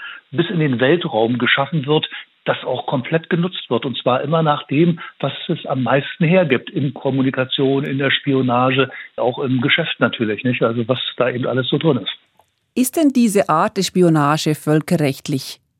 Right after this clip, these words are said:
Speaker 2: erlaubt?
Speaker 1: Das ist eine gute Frage. Also wenn man Luftraum verletzt, nicht.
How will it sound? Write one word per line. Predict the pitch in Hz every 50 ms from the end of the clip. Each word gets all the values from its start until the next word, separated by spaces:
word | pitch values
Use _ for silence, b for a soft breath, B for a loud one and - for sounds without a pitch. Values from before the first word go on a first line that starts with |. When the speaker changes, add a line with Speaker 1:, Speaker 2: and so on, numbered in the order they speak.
| _ _ -
Speaker 2:
erlaubt? | 170 143 185 226 233 - - _ - - _ _ _ _ _ _ _ _ _ _ _ _ _ _ _ _ _ _ -
Speaker 1:
Das | 151 139 -
ist | 185 156 151
eine | 170 151
gute | 156 180 165 190
Frage. | 180 - - 165 160 156 160 135
Also | 117 120 120 120
wenn | 135 147
man | 139 139
Luftraum | 139 170 190 - - - 143 151 165 160
verletzt, | - 165 156 156 160 - - - -
nicht. | 139 143 139 - -